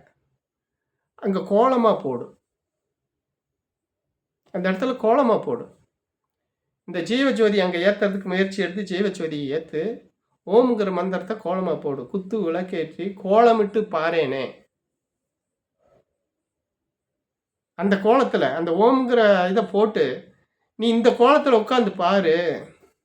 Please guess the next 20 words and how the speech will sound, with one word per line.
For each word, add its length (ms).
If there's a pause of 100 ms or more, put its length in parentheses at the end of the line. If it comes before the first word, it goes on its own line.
(200)
அவன் 240
காட்சி 420
தெரியும், 720 (420)
அவனுடைய 420
விளையாட்டு 440
தெரியும்" 720 (2250)
அப்படின்னு 300
சொல்றாரு. 380
அது, 240 (220)
அதுதான் 360
அதுக்கு 220
அர்த்தம். 520 (920)
"குத்து 380
விளக்கேற்றி 580
கோலமிட்டு 540
பாரேனே." 920 (680)
அப்போ 240
அவ்வளோ 180
சீக்கிரம் 400
வந்து 500